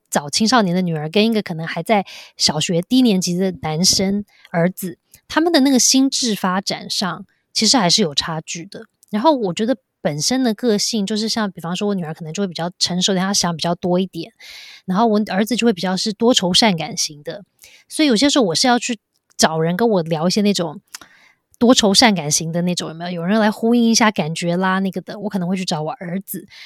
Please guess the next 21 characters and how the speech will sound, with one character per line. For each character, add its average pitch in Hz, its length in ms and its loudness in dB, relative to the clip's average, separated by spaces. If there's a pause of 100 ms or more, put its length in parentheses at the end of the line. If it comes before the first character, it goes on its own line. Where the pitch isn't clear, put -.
(140)
然 208 120 0
后 302 140 0
呢， 285 80 2
有 247 100 6
些 202 160 4
时 - 120 4
候 254 60 8
我 240 40 6
可 - 80 -4
能 180 140 -2
需 - 100 -2
要 247 60 4
有 202 80 4
人 170 100 -4
帮 202 140 0
我 202 80 0
理 160 160 -4
智 233 240 0
分 226 240 2
析 208 320 0
啦， 202 360 -2